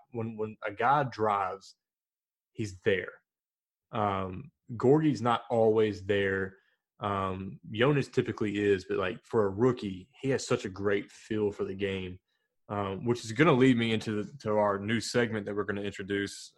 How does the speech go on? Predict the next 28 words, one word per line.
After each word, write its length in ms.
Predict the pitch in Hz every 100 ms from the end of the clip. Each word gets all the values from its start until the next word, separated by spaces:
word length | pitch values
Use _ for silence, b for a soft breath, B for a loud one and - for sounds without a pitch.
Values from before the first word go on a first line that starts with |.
| -
Um, 460 | 104 98 98 101 - _ _ _ 120
we're, 180 | 107 104 - 120
we're 160 | 110 _ _ -
kinda 180 | 151 131 -
tossing 280 | 127 117
names 260 | 110 117 113
around, 380 | 110 110 110 107 _ _ _ -
um, 320 | 104 101 98
the 80 | 98
bear 300 | 92 113 117
market, 400 | 107 95 - 101 _ _ 113
and 80 |
it's 100 | 107
kind 220 | - 113 101
of 140 | 95
a, 120 | 104
a 40 | 110
stock 420 | - 127 120 -
watch 380 | 107 101 - - - 82 120
related 320 | 113 113 107
to 80 | 104
the 80 | 101
Grizzlies. 460 | 107 104 101 98
And 120 | 101 -
I'm 140 | 117
gonna 120 | 139 123
look 240 | 117 110
at 220 | 107 104